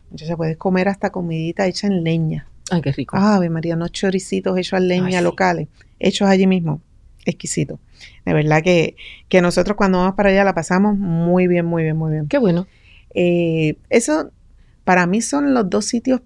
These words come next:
Speaker 1: pintorescos que
Speaker 2: Sí.
Speaker 1: debes hacer en, en Colombia. Ahora, si te gusta la aventura, vete a San Félix, que es
Speaker 2: Ok.
Speaker 1: otro pueblito que está cerca,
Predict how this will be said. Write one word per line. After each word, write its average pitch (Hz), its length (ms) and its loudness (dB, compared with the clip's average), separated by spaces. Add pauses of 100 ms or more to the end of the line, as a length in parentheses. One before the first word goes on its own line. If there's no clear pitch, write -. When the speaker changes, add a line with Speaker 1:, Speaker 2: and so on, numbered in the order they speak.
(140)
Speaker 1:
pintorescos 175 720 0
que 175 100 -2
Speaker 2:
Sí. 160 60 2
Speaker 1:
debes 160 200 2
hacer 180 360 2
en, 165 580 0
en 175 160 2
Colombia. 151 580 -2 (160)
Ahora, 151 600 2 (320)
si - 260 -4
te 147 140 0
gusta 175 280 -2
la 247 100 2
aventura, 233 500 -2 (640)
vete 143 340 -2
a 156 80 0
San 175 220 -4
Félix, 185 480 -2 (480)
que 170 80 -2
es 160 80 2
Speaker 2:
Ok. - 20 2
Speaker 1:
otro 151 200 0
pueblito 165 420 0
que 175 60 -2
está 175 180 -2
cerca, 214 480 -4